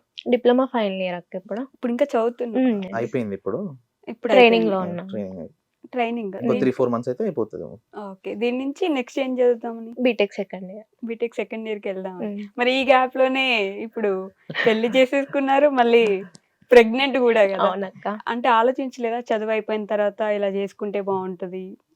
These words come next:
Speaker 1: ఆలోచించాం, కంటిన్యూగా ఏదైతే అది జరగాలనేసి
Speaker 2: మ్మ్.
Speaker 1: మేము అనుకున్నాం,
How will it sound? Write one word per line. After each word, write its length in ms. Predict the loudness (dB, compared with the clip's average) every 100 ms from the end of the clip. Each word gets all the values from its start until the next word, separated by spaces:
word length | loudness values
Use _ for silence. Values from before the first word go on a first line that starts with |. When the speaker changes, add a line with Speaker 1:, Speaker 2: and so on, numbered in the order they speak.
| -6
Speaker 1:
ఆలోచించాం, 680 | 2 2 2 -2 -2 -4 0
కంటిన్యూగా 600 | 0 2 0 -2 0 0
ఏదైతే 400 | 0 -2 0 0
అది 120 | 0
జరగాలనేసి 1160 | 0 -2 0 -2 -2 -4 -6 -8 -8 -6 -8 -10 -12 -10
Speaker 2:
మ్మ్. 200 | -8 -6
Speaker 1:
మేము 200 | -6 -6
అనుకున్నాం, 500 | -6 -8 -8 -10